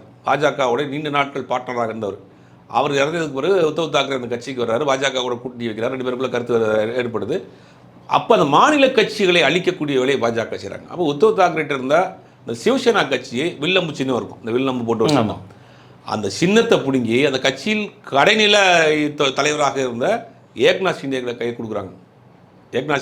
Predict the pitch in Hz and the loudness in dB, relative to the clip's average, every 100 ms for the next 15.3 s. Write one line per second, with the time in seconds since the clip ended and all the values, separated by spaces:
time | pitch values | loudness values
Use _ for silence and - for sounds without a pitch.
0 | 135 127 120 156 131 120 143 131 117 120 | -2 -2 0 -2 -2 -6 -6 -10 -4 0
1 | 113 104 90 - - - - - 123 160 | 0 0 -4 -8 -20 -20 -18 0 2 2
2 | 143 143 127 104 101 - 185 139 147 135 | 0 -2 -4 -4 -6 -2 0 0 0 0
3 | 127 123 135 120 113 110 110 107 90 - | 2 2 0 -2 -6 -6 -8 -10 -14 -20
4 | - - 175 185 - 151 151 214 190 156 | -20 -8 -4 -2 0 0 0 0 2 2
5 | 135 143 135 117 123 120 107 101 - 117 | 0 2 2 2 -2 -4 -8 -12 -16 -20
6 | 113 110 104 104 101 98 107 143 - 113 | -16 -12 -8 -6 -4 -2 -2 -4 -6 -14
7 | - - - - 120 117 120 143 127 110 | -16 -20 -20 -8 -4 -2 -2 -2 -2 -2
8 | 110 110 110 101 - 117 - 185 - - | -4 -4 -4 -4 -8 -8 -6 -10 -10 -20
9 | - - 196 190 151 120 113 101 101 98 | -10 -2 0 2 0 -2 -2 -4 -6 -6
10 | 117 117 107 98 - - - 127 170 160 | -6 -6 -6 -8 -8 -20 -4 2 4 4
11 | - 120 113 113 117 107 98 95 90 80 | 2 0 0 0 0 2 2 0 -2 -2
12 | 123 120 120 98 - - - - - 147 | 0 2 0 -4 -6 -14 -20 -20 -2 4
13 | 233 233 202 180 156 147 143 127 123 202 | 4 4 4 4 4 0 2 0 0 -2
14 | 180 131 175 - - 156 139 135 123 98 | 0 4 4 2 0 0 0 -2 -4 -6
15 | 90 87 | -8 -8